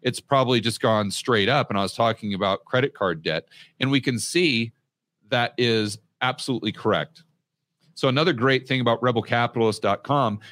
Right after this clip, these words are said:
is the charts, or at least most of the charts that we use in these articles, are interactive and, uh, as recent as possible. And we're actually starting our own,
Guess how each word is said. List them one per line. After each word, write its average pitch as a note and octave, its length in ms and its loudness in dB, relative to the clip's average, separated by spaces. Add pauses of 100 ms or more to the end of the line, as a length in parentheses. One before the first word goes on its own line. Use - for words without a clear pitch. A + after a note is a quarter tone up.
is A2+ 180 2
the A#2 120 -2
charts, D3 520 0
or B2 60 0
at A2+ 40 0
least A#2+ 200 0
most B2+ 240 0
of A#2+ 60 -6
the A2 60 0
charts G#2 300 -2
that - 80 -6
we G2+ 120 -2
use G#2 680 2
in A#2+ 220 -2
these G#2 260 0
articles, A#2 600 0 (300)
are A#2+ 380 2
interactive B2 720 0 (400)
and, A2 380 0
uh, G2+ 340 0
as A#2 240 2
recent A#2+ 520 -2 (100)
as G#2 220 0
possible. B2 680 0 (200)
And B2 120 0
we're A#2+ 140 2
actually C3 500 0
starting B2 460 -2
our A2 260 0
own, C3+ 460 0